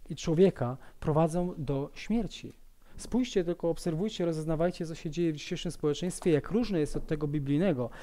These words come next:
Legalizacja związków homoseksualnych to jest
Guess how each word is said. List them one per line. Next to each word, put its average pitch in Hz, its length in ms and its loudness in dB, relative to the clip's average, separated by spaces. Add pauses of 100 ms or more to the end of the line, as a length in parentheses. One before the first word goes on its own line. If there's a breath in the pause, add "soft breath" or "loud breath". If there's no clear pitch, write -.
(200 loud breath)
Legalizacja 170 800 8 (200 loud breath)
związków 165 460 0
homoseksualnych 180 800 0
to 175 180 4
jest 165 360 4